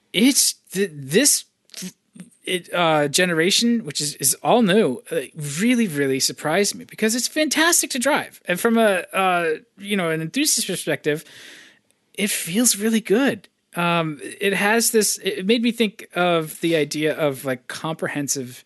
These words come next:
excellence, where some cars have great powertrains, some cars handle really well, but they don't ride well. Uh, this E S has sort of all of that. It's,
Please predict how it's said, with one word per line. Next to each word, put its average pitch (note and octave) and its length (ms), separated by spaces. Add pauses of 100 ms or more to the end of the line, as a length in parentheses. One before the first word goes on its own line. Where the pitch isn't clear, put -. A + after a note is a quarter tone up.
(460)
excellence, - 720 (720)
where C#3 460 (200)
some A3 300
cars G#3 540
have D#3 360
great C#3+ 280
powertrains, - 640
some C#3 220
cars D3 460
handle F3 460
really E3 280
well, C3+ 480 (360)
but - 100
they - 80
don't D3 220
ride E3+ 340
well. G#2 380 (140)
Uh, C#3 260 (640)
this D#3+ 600 (100)
E A3 220
S D#3+ 320 (100)
has E3 680
sort F#3 260
of F3 140 (200)
all B3+ 260
of - 100
that. - 280
It's, - 380